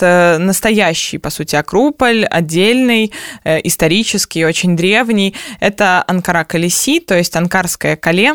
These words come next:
Анкарская крепость. Э, ее история — это совершенно отдельная песня. "Анкарская крепость" — это многослойный пирог,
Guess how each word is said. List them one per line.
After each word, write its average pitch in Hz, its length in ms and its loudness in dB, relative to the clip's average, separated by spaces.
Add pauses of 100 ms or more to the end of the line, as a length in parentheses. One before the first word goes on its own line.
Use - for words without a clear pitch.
Анкарская 175 580 -4
крепость. 247 580 -2
Э, 180 400 4
ее 190 420 0
история — 254 580 0 (200)
это 202 180 -2
совершенно 180 440 0
отдельная 160 460 0
песня. 220 540 0 (260)
"Анкарская 180 580 -2
крепость" — 233 480 -2
это 180 400 2
многослойный 180 720 0
пирог, 269 500 0